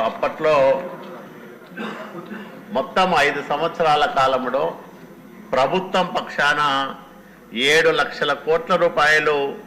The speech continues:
ఖర్చు చేస్తే, అందులో అరవై ఐదు వేల కోట్ల రూపాయలు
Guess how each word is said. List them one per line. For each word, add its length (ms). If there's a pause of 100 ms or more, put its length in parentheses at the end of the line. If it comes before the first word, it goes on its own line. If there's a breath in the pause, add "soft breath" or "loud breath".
(440)
ఖర్చు 280
చేస్తే, 440 (720 loud breath)
అందులో 420 (720)
అరవై 340 (160)
ఐదు 180 (100)
వేల 220 (120)
కోట్ల 260 (100)
రూపాయలు 460